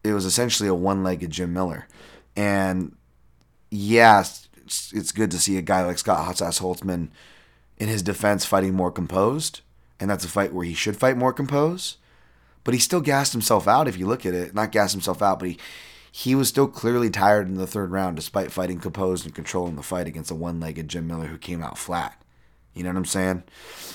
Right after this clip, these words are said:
And back to what I was saying about the southpaw stance is that Holtzman's a guy who loves to throw the, and I love it too,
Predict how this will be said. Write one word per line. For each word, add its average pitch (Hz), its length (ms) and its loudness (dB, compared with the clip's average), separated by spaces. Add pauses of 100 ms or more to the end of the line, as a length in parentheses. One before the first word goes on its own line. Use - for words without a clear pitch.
(160)
And 120 720 4
back 120 200 12
to 127 60 0
what 127 120 8
I 113 40 12
was 110 120 6
saying 117 140 4
about 113 100 4
the 92 80 -2
southpaw 117 420 4
stance 90 420 -4
is 92 100 -4
that 90 280 -2 (320)
Holtzman's 113 440 0
a 90 40 -6
guy 101 200 4
who 98 140 -2
loves 98 320 0
to 98 120 -6
throw 95 320 0
the, 87 180 -6
and 101 100 -2
I 113 80 6
love 123 240 4
it - 120 -12
too, 107 340 2